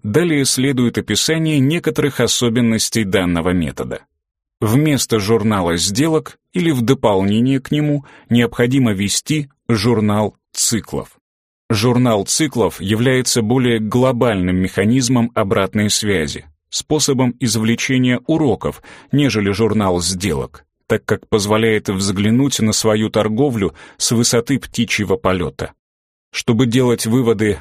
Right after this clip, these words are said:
о целесообразности тех или иных действий в рамках парадигмы циклов, необходимо: а. Фиксировать параметры циклов, стартовые условия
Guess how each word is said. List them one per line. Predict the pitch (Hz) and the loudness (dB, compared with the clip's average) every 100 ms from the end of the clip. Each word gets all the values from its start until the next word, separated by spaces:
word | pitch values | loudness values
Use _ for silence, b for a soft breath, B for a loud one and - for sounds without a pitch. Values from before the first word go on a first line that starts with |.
| - | -2
о | 120 | -2
целесообразности | - 113 113 - 110 110 131 110 98 85 - 98 | -2 -2 -2 0 0 2 0 0 0 -2 -4 -6
тех | - 113 - | -2 -2 0
или | 101 | -2
иных | 101 107 98 110 | 0 0 0 -2
действий | 117 143 - 120 104 | 0 0 -2 -2 0
в | |
рамках | 107 104 95 98 - | 0 0 -2 -4 0
парадигмы | 113 117 107 104 90 95 | 2 2 0 -2 0 -2
циклов, | - 160 131 90 - B B - | 0 -2 0 -2 -4 B B 0
необходимо: | 131 135 - 135 98 71 - _ _ _ - | 0 0 -2 -2 0 -4 -6 _ _ _ 0
а. | 95 - _ _ _ | 0 -2 _ _ _
Фиксировать | - 120 101 - 151 151 139 139 - - | -6 -4 -2 -2 0 0 -2 -2 -4 -2
параметры | 135 135 123 92 - 95 | 0 2 0 0 -2 -2
циклов, | - - 92 76 69 - _ B B | -2 -4 -4 -6 -8 -10 _ B B
стартовые | - - 113 - 98 92 - | -6 0 -2 0 -2 -2 -2
условия | 123 - 139 170 156 147 | -2 -2 0 0 0 -2